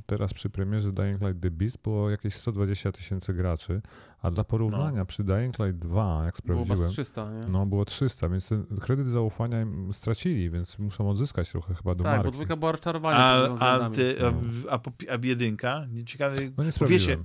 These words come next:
Speaker 2: ja kiedyś, bo jedynka, y, ile
Speaker 1: Jedynka
Speaker 2: ma
Speaker 1: była
Speaker 2: lat?
Speaker 1: hitem, moim
Speaker 2: Ponad
Speaker 1: zdaniem.
Speaker 2: dziesięć.
Speaker 1: No, tak, tak. Czternaście.
Speaker 2: Ale jedynka w ogóle,
Speaker 1: Nie,
Speaker 2: my
Speaker 1: szesnaście.
Speaker 2: żeśmy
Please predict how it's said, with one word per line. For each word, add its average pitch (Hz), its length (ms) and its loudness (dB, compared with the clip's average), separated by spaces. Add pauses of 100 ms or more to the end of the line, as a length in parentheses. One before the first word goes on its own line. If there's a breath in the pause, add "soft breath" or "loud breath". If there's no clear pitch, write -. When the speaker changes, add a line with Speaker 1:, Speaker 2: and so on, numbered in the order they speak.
Speaker 2:
ja 143 180 4
kiedyś, 170 400 -2 (460 soft breath)
bo 127 100 4
jedynka, 151 720 4 (120)
y, 147 40 -10
ile 120 500 2
Speaker 1:
Jedynka 135 160 4
Speaker 2:
ma 135 120 4
Speaker 1:
była 95 140 2
Speaker 2:
lat? 143 120 2
Speaker 1:
hitem, 110 280 -2
moim 90 140 0
Speaker 2:
Ponad 180 140 0
Speaker 1:
zdaniem. 87 160 0
Speaker 2:
dziesięć. 104 380 -8
Speaker 1:
No, 104 260 -2 (100)
tak, 139 180 -4 (200)
tak. 151 100 -8 (240)
Czternaście. 127 340 -4
Speaker 2:
Ale 120 100 4
jedynka 131 500 2
w 123 100 -8
ogóle, 131 240 2
Speaker 1:
Nie, 127 60 4
Speaker 2:
my 139 60 6
Speaker 1:
szesnaście. 143 260 0
Speaker 2:
żeśmy - 100 0